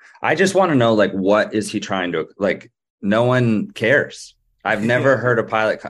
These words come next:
Speaker 1: I am so great. They're amazing. They do a great job. I travel a million weeks a year.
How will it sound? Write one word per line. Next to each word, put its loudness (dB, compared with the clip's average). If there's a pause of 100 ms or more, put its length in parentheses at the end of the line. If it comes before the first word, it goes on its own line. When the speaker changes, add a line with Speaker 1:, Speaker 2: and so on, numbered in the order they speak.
Speaker 1:
I -2
am -2
so 0
great. -4
They're 0
amazing. -4
They -6
do -4
a -2
great 0
job. -2 (280)
I -6
travel -2
a -6
million -2
weeks -4
a -6
year. -2